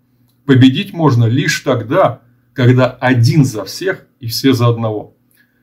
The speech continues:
Поэтому, пока еще можно, активнее общайтесь со своими коллегами по работе,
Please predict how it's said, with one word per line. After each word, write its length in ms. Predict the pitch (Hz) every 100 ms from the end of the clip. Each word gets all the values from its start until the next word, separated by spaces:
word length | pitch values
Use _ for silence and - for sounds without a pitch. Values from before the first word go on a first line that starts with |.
| _ _
Поэтому, 460 | 127 180 180 131 113
пока 420 | - 123 160 156
еще 320 | 117 - 117
можно, 460 | 123 175 147 104 - _ _ -
активнее 600 | 127 - 190 190 165 120
общайтесь 500 | - 160 151 123 117
со 100 | 123
своими 360 | - 147 147
коллегами 520 | - 127 135 156 139
по 160 | 127 123
работе, 560 | 127 117 113 - -